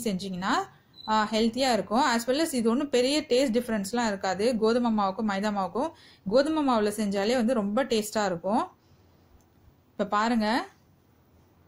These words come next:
இத ரெண்டு பக்கமும் நல்லா திருப்பி போட்டு எடுத்துக்கோங்க.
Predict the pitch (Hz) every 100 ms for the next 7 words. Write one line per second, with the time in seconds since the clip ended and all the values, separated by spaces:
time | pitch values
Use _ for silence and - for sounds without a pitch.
0 | - - - 196 202 254 330 220 214 208
1 | 214 262 240 196 233 240 226 233 214 185
2 | 226 190 190 190 175